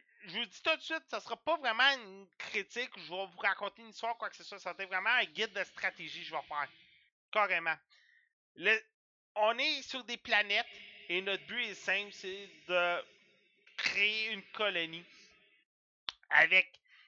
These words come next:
des ressources matérielles, des ressources alimentaires, euh, de l'argent et tout. Et il y a des fois que ça, ça peut arriver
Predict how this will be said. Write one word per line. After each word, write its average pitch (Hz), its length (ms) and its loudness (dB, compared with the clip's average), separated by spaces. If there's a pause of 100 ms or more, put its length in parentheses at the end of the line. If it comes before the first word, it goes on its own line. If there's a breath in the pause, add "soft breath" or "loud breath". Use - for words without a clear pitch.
(180)
des 202 120 4
ressources 196 540 -2
matérielles, 175 840 0
des 165 140 -6
ressources 165 500 -10
alimentaires, 165 1040 0 (400 loud breath)
euh, 131 340 4
de 135 160 -2
l'argent 165 520 4
et 175 260 0
tout. 196 160 -14 (100)
Et 254 140 0
il 285 80 0
y 233 80 0
a 208 40 -2
des 180 200 -8
fois 247 240 0
que - 60 -20
ça, 185 140 -6 (120)
ça - 220 -2
peut - 120 -2
arriver 190 320 2